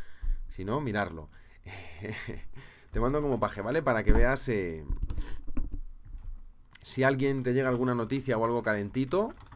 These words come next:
me avisas rápido. Rápido, rápido, rápido, ¿vale? Echar un vistazo. Eres el paje de la, de la corte de TICMIL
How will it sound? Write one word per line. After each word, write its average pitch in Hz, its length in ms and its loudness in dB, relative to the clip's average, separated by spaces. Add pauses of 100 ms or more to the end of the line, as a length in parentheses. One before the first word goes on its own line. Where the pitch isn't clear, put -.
(120)
me 87 200 -8
avisas 98 560 -6
rápido. 82 760 -8 (200)
Rápido, 98 480 -8
rápido, 92 320 -8
rápido, 85 360 -16
¿vale? 175 300 -4 (1400)
Echar 113 180 -6
un 110 80 -2
vistazo. 90 380 -6
Eres 110 160 -6
el 117 100 -4
paje 127 280 0
de 131 100 0
la, 92 300 -2
de 92 100 -4
la 92 140 -4
corte 117 220 -4
de 113 100 -2
TICMIL 95 480 -8